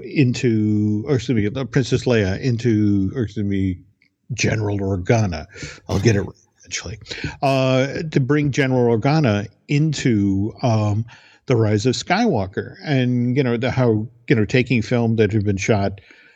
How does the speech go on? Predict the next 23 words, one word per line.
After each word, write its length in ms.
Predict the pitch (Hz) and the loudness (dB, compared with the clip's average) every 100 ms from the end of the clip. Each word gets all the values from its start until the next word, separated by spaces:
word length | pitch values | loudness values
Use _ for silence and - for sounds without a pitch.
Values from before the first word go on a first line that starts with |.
| _ - | _ -6
for 420 | 127 113 104 98 | 0 2 2 -2
The 80 | 90 | -4
Force 240 | 98 95 | -4 -4
Awakens 840 | 104 123 190 - 156 143 143 135 113 | -2 2 2 2 2 2 2 0 -2
and 340 | 90 90 92 101 | -4 -6 -8 -2
redoing 480 | 117 113 110 107 | 0 2 2 2
the 60 | 107 | 2
hair 500 | 104 120 117 110 107 | 2 2 4 4 4
and, 220 | 92 98 | 2 -2
you 80 | 120 | -2
know, 260 | 107 98 101 | 0 0 0
the 200 | 107 101 | 0 0
outfit 360 | 110 - 107 | 0 2 0
and 680 | 117 107 98 101 110 151 139 123 | 0 -4 -4 -6 -6 -6 -8 -6
staying 400 | - - 135 131 | -8 0 2 2
true, 320 | 117 - 143 131 | 0 0 2 4
though, 240 | 120 110 107 _ | 4 2 -2 _
t-, 180 | - 185 - | -20 -18 -4
to, 360 | 123 110 107 - - - - _ - | 0 0 0 -4 -18 -20 -20 _ 0
uh, 200 | 113 104 | 2 2
Carrie's 380 | - 127 120 - | 2 2 0 -2
performance. 640 | 123 185 208 127 92 - | -6 -2 -2 -2 -4 -4
But, 240 | - 120 | 2 2